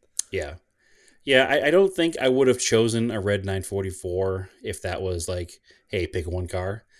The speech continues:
But I think it's just the, the right place, right time, right price, right options. It is cool. The Pasha interior is cool, regardless of it's a, whether you say it's a Porsche guy thing or not. Like, it's a neat checkerboard interior. Awesome. It's a Euro car. It definitely has tiny bumpers.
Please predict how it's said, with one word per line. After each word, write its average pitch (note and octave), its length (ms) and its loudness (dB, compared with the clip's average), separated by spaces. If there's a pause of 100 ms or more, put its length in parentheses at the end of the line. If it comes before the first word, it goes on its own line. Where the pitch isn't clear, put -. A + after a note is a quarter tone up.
(380)
But - 100 0
I D3+ 60 2
think B2+ 300 -2
it's A#2+ 100 -2
just - 220 -4
the, A2+ 180 -4
the G#2 180 -4
right G2 320 -6
place, A2 280 -2
right G2+ 180 -8
time, G2+ 320 -4
right E2+ 160 -10
price, A#2 500 -2 (440)
right G2 180 0
options. A#2 480 -4
It A2 140 0
is B2+ 140 6
cool. A#2 520 -2
The G#2+ 160 -8
Pasha A#2+ 320 -2
interior A#2 320 0
is G#2+ 80 -2
cool, G#2 340 -4
regardless F#2+ 520 -4
of F2+ 180 -4 (300)
it's G2 160 -10
a, E2+ 120 -8 (200)
whether F#2+ 380 -4
you F#2 80 -4 (180)
say - 160 -4
it's - 100 -4
a F#2 40 -4
Porsche F#2 320 -4
guy F2 120 -4
thing F2+ 220 -6
or E2+ 80 -6
not. E2+ 240 -8 (480)
Like, F#2+ 80 -4
it's F#2 120 -4
a G2+ 60 -2
neat G#2+ 300 -4
checkerboard E2+ 480 -2
interior. D#2 380 -10 (300)
Awesome. D#2+ 420 -8 (540)
It's - 140 -6
a F#2+ 60 -6
Euro A#2+ 320 6
car. A2+ 320 0
It E2+ 160 -6
definitely G#2 300 2
has A2 140 2
tiny A#2 280 0
bumpers. C#3 500 -2